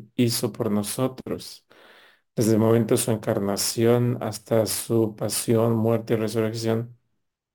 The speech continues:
Todo lo que nuestro Señor Jesús hizo es solamente es un medio para poder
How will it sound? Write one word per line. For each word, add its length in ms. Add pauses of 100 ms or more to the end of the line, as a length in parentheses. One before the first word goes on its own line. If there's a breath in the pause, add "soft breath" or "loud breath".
(1900)
Todo 220
lo 100
que 380
nuestro 260
Señor 320
Jesús 640
hizo 680
es 100
solamente 480
es 140
un 160
medio 420
para 320
poder 540